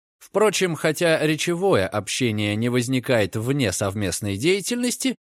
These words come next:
оно может, тем не менее, как бы отрываться от неё и приобретать самоценность. Нет-нет, в конце концов, оно всё равно часто включает разговор о деле и продолжается в деле, но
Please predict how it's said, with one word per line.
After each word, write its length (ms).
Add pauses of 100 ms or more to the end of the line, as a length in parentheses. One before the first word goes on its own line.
(320)
оно 240
может, 500
тем 240
не 100
менее, 380
как 220
бы 140
отрываться 840
от 260
неё 340
и 160
приобретать 680
самоценность. 920 (460)
Нет-нет, 520 (160)
в 120
конце 340
концов, 420
оно 220
всё 180
равно 360
часто 360
включает 600
разговор 560
о 100
деле 340
и 160
продолжается 840
в 60
деле, 440 (440)
но 380